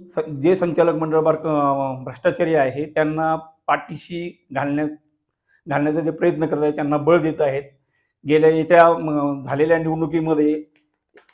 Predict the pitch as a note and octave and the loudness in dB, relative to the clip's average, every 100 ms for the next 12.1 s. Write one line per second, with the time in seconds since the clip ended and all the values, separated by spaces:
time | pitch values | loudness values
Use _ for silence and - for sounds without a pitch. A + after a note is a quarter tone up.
0 | _ D#3 E3+ F3+ F#3 F3+ F#3 F3 E3 E3 | _ -2 4 4 4 2 2 2 0 -2
1 | D3+ - _ _ _ _ _ _ _ D3 | -8 -14 _ _ _ _ _ _ _ -4
2 | D3+ D#3 E3+ F3+ C#3 C3+ C3+ - - _ | -4 0 4 6 4 0 -6 -8 -20 _
3 | _ _ _ _ - A#2+ D#3 D#3 E3 D#3+ | _ _ _ _ -10 -2 -2 0 -4 0
4 | D3+ E3+ E3 E3 D#3+ - _ D3+ C#3+ C#3 | 0 0 -2 -2 -6 -14 _ -10 -6 -6
5 | C#3+ D#3 D#3 D#3 D3+ D3+ D#3 B2+ D#3 D#3+ | -4 -2 0 0 -2 0 -2 -2 -4 0
6 | D3 D#3 D3 C#3 - _ _ _ C#3+ D3+ | 0 2 0 -6 -14 _ _ _ -2 0
7 | D#3+ D#3+ D#3+ - _ - F3 F3 D3+ E3 | 0 -2 -4 -12 _ -4 -2 0 -2 -2
8 | D#3 D#3+ D#3+ D3 D3 D3+ D3+ D3 D#3 C#3+ | -2 0 0 0 0 0 -2 2 2 2
9 | C#3+ - _ - D3+ E3+ C#3 C#3 C#3 C#3+ | -4 -14 _ 0 2 4 2 -2 -4 -2
10 | D#3 D3+ D#3 - _ - D#3 C#3 - B2+ | 0 0 -2 -12 _ 0 2 2 -4 -2
11 | D#3+ D#3 D3 C3 D3 D3 D3+ D3 C#3+ C#3+ | 0 -2 -4 -4 -4 -2 -2 -2 -4 -4
12 | C#3+ | -6